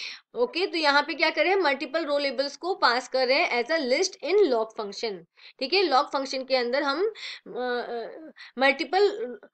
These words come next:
रो लेबल्स को पास करें। ओके, तो यहाँ पे देखो आउटपुट में देखो आपके दिल्ली, कोलकाता and चेन्नई, यहाँ पे थ्री रोज क्या हो जाएंगी, सिलेक्ट हो जाएंगी, और you can say आप थ्री, अ, रोज को यहाँ पे डिस्प्ले करा दोगे।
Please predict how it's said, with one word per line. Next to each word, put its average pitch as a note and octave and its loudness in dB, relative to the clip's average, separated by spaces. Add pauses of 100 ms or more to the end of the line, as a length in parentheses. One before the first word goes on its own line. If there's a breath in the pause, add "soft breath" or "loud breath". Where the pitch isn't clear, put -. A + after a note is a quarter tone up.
(160)
रो C#4+ 4
लेबल्स B3+ 2
को G#4+ 0
पास G3+ -2
करें। E3 -12
ओके, A#3+ -6
तो E4+ -8
यहाँ C#4 0
पे C#4 -12
देखो D4+ -4
आउटपुट B3 -2
में A#3+ -6
देखो C#4+ -6
आपके B3+ 0
दिल्ली, B3 0
कोलकाता A3+ 0
and D4 -4
चेन्नई, A3+ -2
यहाँ A#3+ -4
पे B3 -2
थ्री D#4+ -4
रोज A#3 0
क्या A#3 -2
हो A3+ -2
जाएंगी, A3 -4
सिलेक्ट G3 -6
हो F3+ -10
जाएंगी, G3 -6 (300 loud breath)
और A#3 0
you B3 -2
can A#3 -2
say E4 0
आप A3+ -4 (140)
थ्री, C#4+ -8
अ, - -14 (160)
रोज A3+ -2
को D4+ -14
यहाँ A#3 -2
पे D4+ -8
डिस्प्ले C4+ -4 (760 loud breath)
करा A3+ 0
दोगे। F3 -14